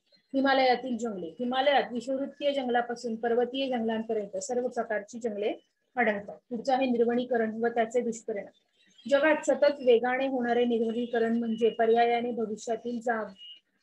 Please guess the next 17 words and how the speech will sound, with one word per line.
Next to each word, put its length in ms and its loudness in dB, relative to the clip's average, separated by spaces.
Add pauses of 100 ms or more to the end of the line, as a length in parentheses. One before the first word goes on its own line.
(100)
जागतिक 600 0
आणीबाणी 460 -2
होय. 380 -6 (800)
निर्वनीकरणाची 840 -2
परिणामे. 420 -4 (360)
आज 200 0
मुख्यतः 500 0 (100)
उष्णकटिबंधीय 840 0
प्रदेशात 460 0 (100)
होणाऱ्या 320 -4
निर्वनीकरणामुळे 920 -6 (100)
प्रचंड 420 -4
प्रमाणावर 560 -2 (460)
जैविक 440 4 (360)
विविधतेची 800 2
हानी 340 -2
होत 200 0